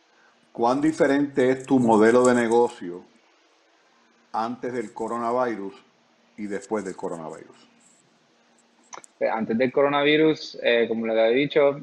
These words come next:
Speaker 2: eh, íbamos a tener, planificábamos tener, sí, delivery de, de comida, una aplicación que se llama Lonchera,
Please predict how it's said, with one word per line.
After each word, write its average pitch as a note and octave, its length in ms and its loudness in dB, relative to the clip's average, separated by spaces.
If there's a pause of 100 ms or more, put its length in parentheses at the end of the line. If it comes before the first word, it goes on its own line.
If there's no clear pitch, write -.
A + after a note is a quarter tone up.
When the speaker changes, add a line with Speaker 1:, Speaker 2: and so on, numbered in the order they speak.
Speaker 2:
eh, A2 520 2 (200)
íbamos A#2+ 320 -2
a - 20 -6
tener, C3 380 -4 (120)
planificábamos A#2+ 680 0
tener, C3 260 -2
sí, C3+ 140 -2
delivery B2+ 840 2
de, B2 500 2
de A#2+ 120 0
comida, B2+ 600 2
una A#2 120 -10
aplicación A#2+ 420 -8
que B2 80 -12
se - 100 -12
llama A#2+ 360 -6
Lonchera, B2 600 0